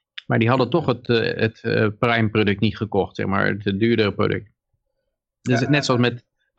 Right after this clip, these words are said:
Speaker 1: iPhones. Er zijn heel veel mensen die willen per se een iPhone hebben. Er zijn er ook wel, wel clones op de markt. Wel van die goedkopere dingen. Maar ja, het is ook een beetje een statussymbool, want zij zijn de pionier. En ik denk ook,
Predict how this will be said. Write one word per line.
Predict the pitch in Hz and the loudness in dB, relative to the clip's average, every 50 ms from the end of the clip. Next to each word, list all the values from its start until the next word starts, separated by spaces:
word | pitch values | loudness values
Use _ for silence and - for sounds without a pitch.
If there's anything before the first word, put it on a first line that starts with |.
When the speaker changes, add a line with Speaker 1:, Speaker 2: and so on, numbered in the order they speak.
| 135 139 135 | 0 0 0
Speaker 1:
iPhones. | - - 120 117 113 117 | 0 0 0 0 0 -2
Er | 123 | 0
zijn | 117 120 117 | 0 2 2
heel | 120 123 | 2 2
veel | 120 120 | 2 2
mensen | 117 113 117 120 113 | 2 2 2 2 2
die | 120 | 2
willen | 117 110 104 | 2 0 0
per | - 113 | -4 -2
se | - 123 117 | 0 0 0
een | 113 110 - 117 | 0 2 2 2
iPhone | 127 123 - - 110 104 | 2 2 0 0 0 0
hebben. | 95 90 101 107 | 0 0 0 0
Er | 110 | 2
zijn | 113 113 113 | 2 2 2
er | 92 | 2
ook | 98 113 - | 0 0 0
wel, | 120 110 104 - - - - | 0 -2 -2 -6 -16 -14 -2
wel | - 113 107 104 107 | 0 0 0 0 -2
clones | - - 120 117 120 123 120 110 120 | -2 0 0 2 2 2 0 0 0
op | 104 107 - | -2 -2 0
de | 107 | 0
markt. | 101 98 95 92 107 113 - - _ _ _ _ _ _ _ _ _ _ _ _ _ _ _ _ _ _ _ _ | 0 2 2 0 0 -2 -6 -20 _ _ _ _ _ _ _ _ _ _ _ _ _ _ _ _ _ _ _ _
Wel | - - 92 95 92 | -6 -2 -2 -2 0
van | - 110 107 | 0 0 2
die | 107 101 98 | 2 2 2
goedkopere | - 117 117 - 104 101 98 - - 98 | 0 -2 0 0 -2 -2 0 0 -2 2
dingen. | 98 120 117 98 95 107 | 2 2 2 2 2 2
Maar | 107 104 101 101 104 - - - - - - - | 2 2 2 0 -4 -8 -18 -20 -20 -18 -10 -2
ja, | 139 131 95 | 0 0 0
het | 78 - | 0 -2
is | - - 101 | -6 -10 -8
ook | 87 | -4
een | 95 | -2
beetje | 98 95 87 | -2 -2 -2
een | 80 - | -4 -4
statussymbool, | - 123 110 113 113 113 107 - - 113 104 104 107 113 117 117 | -2 0 0 0 0 -2 -6 -2 -2 0 0 2 2 2 0 0
want | 110 104 98 95 | 0 0 -2 0
zij | - 117 107 101 | 0 0 0 2
zijn | 107 104 101 | 2 0 0
de | 98 95 | 0 0
pionier. | 107 113 104 98 101 104 107 113 120 139 139 - 120 | 0 0 2 2 2 2 2 2 2 2 2 0 2
En | 107 107 | 2 0
ik | 110 110 | 0 0
denk | 123 120 113 | 0 0 0
ook, | 113 123 120 120 - | 0 -2 -2 -4 -14